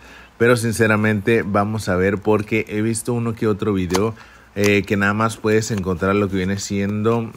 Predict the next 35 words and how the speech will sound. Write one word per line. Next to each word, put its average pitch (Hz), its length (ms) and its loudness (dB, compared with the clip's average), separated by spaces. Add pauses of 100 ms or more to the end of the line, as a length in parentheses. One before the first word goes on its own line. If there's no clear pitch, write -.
(180)
llaves, 98 420 0
carteras 101 560 0
dentro 107 440 0
de 95 80 0
tu 82 140 -10
casa, 107 420 -2
ya 82 200 -4
que 95 160 -6
si 92 160 -6
te 85 160 -6
sales, 101 460 -2 (480)
pues 131 340 4 (380)
no, 113 360 -2 (440)
<laughs> - 440 -6
si 110 500 2 (260)
nadie 120 480 2
usa 113 540 2
iPhone 110 400 0
en, 90 260 -2 (540)
en 101 120 -4
tu 110 140 -2
ciudad 107 540 0
o 101 140 2
en 98 120 -2
tu, 90 460 -2 (1400)
pues 98 160 0
se 107 80 -2
puede 104 200 2
decir 107 200 0
en 107 160 2
tu 101 120 0
entorno, 117 580 2
pues 104 220 -2
lógico 98 480 0
que, 104 380 -2